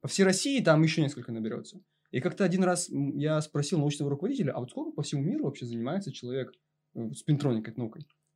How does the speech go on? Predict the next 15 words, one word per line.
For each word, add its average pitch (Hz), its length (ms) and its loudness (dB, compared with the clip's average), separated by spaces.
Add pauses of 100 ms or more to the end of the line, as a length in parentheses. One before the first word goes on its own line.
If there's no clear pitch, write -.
Че-то 170 200 -2
мы 165 100 -2
посчитали, 170 640 2 (560)
там 160 160 -2
в - 120 -12
пределах 123 640 -4 (200)
тысячи-полторы 120 840 -6
человек 120 420 -4
во 113 80 -6
всем 123 360 0
мире 143 200 2
только 117 200 -8
занимаются 110 420 -2
этой - 100 -20
тематикой, 185 640 -2